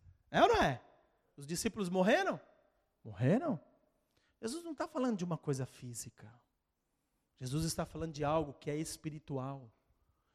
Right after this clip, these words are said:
Para aquele que é espiritual, discernir, entender e aceitar. Deixa eu te dizer algo que o apóstolo Paulo falou. Ele falou assim, ó, "O homem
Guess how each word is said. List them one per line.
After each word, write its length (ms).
Para 100
aquele 280
que 220
é 320
espiritual, 1300
discernir, 920
entender 960
e 120
aceitar. 760
Deixa 180
eu 20
te 100
dizer 300
algo 180
que 120
o 40
apóstolo 420
Paulo 260
falou. 360
Ele 120
falou 160
assim, 160
ó, 60
"O 160
homem 580